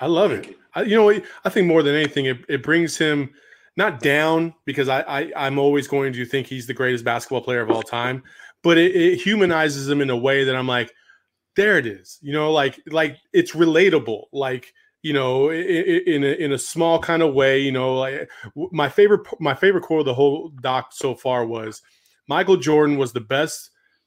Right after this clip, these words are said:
Speaker 1: best individual to do the best at any, anything,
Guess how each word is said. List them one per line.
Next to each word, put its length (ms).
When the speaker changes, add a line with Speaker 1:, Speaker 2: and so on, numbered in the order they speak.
Speaker 1:
best 240
individual 800
to 100
do 220
the 100
best 360
at 160
any, 400
anything, 480